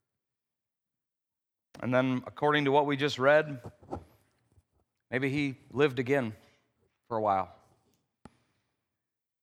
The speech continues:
Everyone's looking at me, as rightly you should, saying, like, "What's going on with this guy?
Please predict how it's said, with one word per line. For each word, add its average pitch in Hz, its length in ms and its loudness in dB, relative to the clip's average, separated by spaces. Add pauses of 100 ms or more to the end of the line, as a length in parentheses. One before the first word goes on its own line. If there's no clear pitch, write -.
(2500)
Everyone's 147 360 2
looking 139 320 -2
at 104 140 0
me, 107 220 -4
as 110 300 -2 (140)
rightly 131 420 0
you 123 120 -2
should, 123 360 -2
saying, 131 220 0
like, 117 120 -2 (1600)
"What's 123 140 -20
going 160 300 0
on 165 220 -2
with 127 120 -4
this 123 160 -8
guy? 113 400 -4